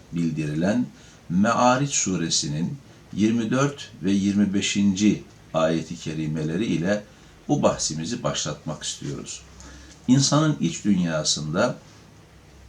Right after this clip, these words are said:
insanı vermeye teşvik eden, insanın kendisine "ben vermeliyim" hissini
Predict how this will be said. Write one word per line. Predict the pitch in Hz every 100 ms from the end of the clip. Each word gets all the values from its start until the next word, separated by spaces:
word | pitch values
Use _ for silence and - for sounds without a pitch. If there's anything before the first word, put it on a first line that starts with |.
| - - - - -
insanı | 101 98 110 113 123 123 - -
vermeye | 80 95 101 101 113 -
teşvik | 73 - - -
eden, | - 151 190 247 - - - - - -
insanın | 117 123 123 139 156 110 - -
kendisine | 92 90 95 104 - 104 113 147 - - - - - - -
"ben | 107 117 101
vermeliyim" | 98 104 104 117 135 127 95 76 - - - -
hissini | 98 - - 101 117 98